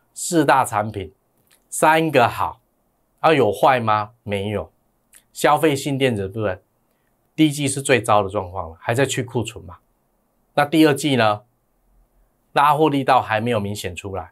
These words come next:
所以是持平。那跟去年比起来一样持平，但是最主要的这三个在拉，那就不一样，利润就会给你拉出来了。所以你要特别留意，逢是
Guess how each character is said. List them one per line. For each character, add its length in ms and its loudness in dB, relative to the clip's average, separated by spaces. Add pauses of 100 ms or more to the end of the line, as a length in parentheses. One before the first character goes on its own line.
(120)
所 160 -2
以 20 -2
是 160 -4
持 320 -6
平。 260 -16 (300)
那 160 -8 (160)
跟 240 0
去 180 0
年 160 2
比 140 -4
起 140 -8
来 180 -6
一 140 -10
样 200 2
持 220 -8
平， 260 -14 (400)
但 160 4
是 300 2 (160)
最 240 6
主 240 -2
要 220 4
的 100 -2
这 160 -2
三 260 0
个 120 -4
在 220 0
拉， 260 -2 (380)
那 60 -8
就 140 -8
不 180 -10
一 40 -6
样， 200 -10
利 140 4
润 240 4
就 140 2
会 80 0
给 160 -6
你 100 -14
拉 200 -10
出 220 -16
来 200 -20
了。 100 -20 (500)
所 160 -2
以 60 2
你 60 -2
要 100 2
特 160 0
别 180 -6
留 200 -8
意， 120 -12 (440)
逢 200 4
是 380 0